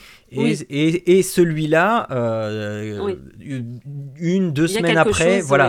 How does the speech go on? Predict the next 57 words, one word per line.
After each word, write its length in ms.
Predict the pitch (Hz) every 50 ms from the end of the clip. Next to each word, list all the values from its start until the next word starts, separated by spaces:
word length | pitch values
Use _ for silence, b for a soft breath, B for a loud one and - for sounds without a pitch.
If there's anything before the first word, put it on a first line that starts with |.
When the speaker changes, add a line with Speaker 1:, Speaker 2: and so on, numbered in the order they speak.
| 113 - -
Speaker 2:
ouais. 80 | 185 185
Speaker 1:
une, 60 | 190 196
Speaker 2:
Mm, 20 |
mm. 60 | 190 170
Speaker 1:
une, 160 | 180 185 180
deux 100 | 165 165
semaines 220 | 151 170 160 156
après, 260 | 151 139 - - 208
c'est : « 100 | 196 - -
Ah 80 | 226 240
tiens, 200 | - - 359 339
ça 120 | 311 - 190
fait 120 | - 220
longtemps 300 | 220 240 240 - 294 302 294
qu'on 480 | - 226 214 214 202 190 190 185 180 185
n'a 100 | 180 180
pas 120 | - 180
joué 140 | 175 202 202
à 40 | 190
Pikuniku, 600 | 190 185 185 - 185 180 180 - 254 254 247 233
euh, 200 | 208 151 151 - - B B B B B B
est-ce 80 | - -
que 60 | -
tu 160 | 196 - 208
veux 100 | 196 190
bien 140 | 185 196 196
me 60 | 185 180
le 40 | 175
remettre ? » 460 | 147 180 202 208 196 - - - 156 156
Et, 120 | - - 143 - -
enfin, 160 | 110 - 190
voilà, 260 | 104 107 104 98 98 95
voilà. 220 | 110 113 110 - B B B B B B
Speaker 2:
Ouais. 100 | 208 208
Speaker 1:
Donc, 180 | 180 131 - -
euh, 60 | 131
c'est, 180 | - - 143
c'est, 240 | 131 - - 131 120
c'est, 360 | 113 - - 113 101 98 92
c'est 180 | 95 - - -
vraiment 280 | - - 143 160 175 175
sympa 440 | - 131 110 104 120 127 143 - -
et 140 | - 110 113
ça 140 | - -
coûte 180 | - - - -
pas 120 | - 143
très 160 | 143 - - 104
cher, 220 | - - 107 -
ça 120 | - - -
coûte, 240 | _ - 123 - - B B B B B B -
euh, 640 | 110 110 110 104 107 104 101 101 98 98 95 92 92
dix 300 | 123 131 147 156 143 147
euros 220 | 147 120 120 120
soixante-quatorze 1040 | 117 - - 170 160 - 151 135 123 - 107 98 - 123 135 143 135 127 - 139 - -
et 180 | - 127 127
c'est 180 | 127 - - 113
Devolver 600 | 107 107 131 143 135 120 104 101 95 101 113 123